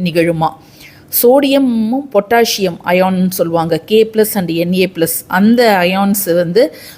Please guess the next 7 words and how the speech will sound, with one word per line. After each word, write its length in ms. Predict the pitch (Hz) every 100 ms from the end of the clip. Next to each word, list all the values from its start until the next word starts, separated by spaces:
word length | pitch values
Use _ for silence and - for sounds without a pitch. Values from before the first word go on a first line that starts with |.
| _
அதிகம் 540 | 175 190 262 285 302
உள்ள 400 | 233 202 214 185
காய்கறிகளை 840 | - 185 202 202 180 165 165 190 - -
நம்ம 280 | 190 185 170
எடுத்துக்கிட்டா 600 | 160 170 - 190 185 214
நல்லது 580 | 196 180 202 185 190 175
அப்படின்னு 540 | 165 170 160 180 269